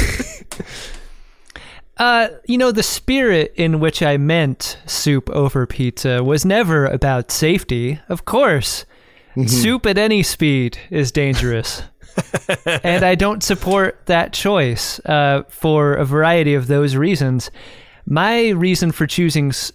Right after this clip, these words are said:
Speaker 1: soup was purely culinary. Like, I, I feel like soup was a more guaranteed good tasting thing to eat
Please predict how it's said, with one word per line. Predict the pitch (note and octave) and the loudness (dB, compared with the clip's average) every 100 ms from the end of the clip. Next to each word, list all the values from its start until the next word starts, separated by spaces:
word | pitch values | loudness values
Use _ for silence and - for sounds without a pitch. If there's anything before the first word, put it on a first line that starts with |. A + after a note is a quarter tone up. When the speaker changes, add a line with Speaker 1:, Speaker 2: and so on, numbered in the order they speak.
| - | -10
Speaker 1:
soup | - E3 D3+ - | -2 0 0 0
was | D3 C3+ B2 - | 0 2 0 -4
purely | - - F3 G3 E3 D3 C3+ B2 - _ _ _ _ _ _ _ _ | -8 0 2 4 4 2 2 -2 -8 _ _ _ _ _ _ _ _
culinary. | - F#3+ F#3 C3+ A#2 A2+ A2+ A#2 - | -2 2 2 0 -2 -4 -6 -10 -2
Like, | D3+ C#3+ - - - | 0 0 -2 -8 -2
I, | E3 E3 - | 0 0 2
I | E3 | 0
feel | - F3+ | 2 2
like | E3 D3 - - | 2 0 -6 -8
soup | - F3 F3 - - - - - | -4 0 0 -2 -12 -18 -18 -2
was | D#3 D#3 | 0 2
a | D#3 C#3+ G#3 | 2 2 0
more | D#3+ E3 D3+ | 2 4 2
guaranteed | B2 D#3 E3 E3 D#3 E3 D#3 C#3 B2+ | 0 0 2 2 0 0 0 0 -2
good | D3+ D3+ C#3 | 0 0 2
tasting | D3+ C#3+ - D3 C3+ | 0 0 0 0 0
thing | - C#3+ C#3+ | 0 0 0
to | C#3+ | -2
eat | - C#3+ D3+ - | -2 -2 -2 -8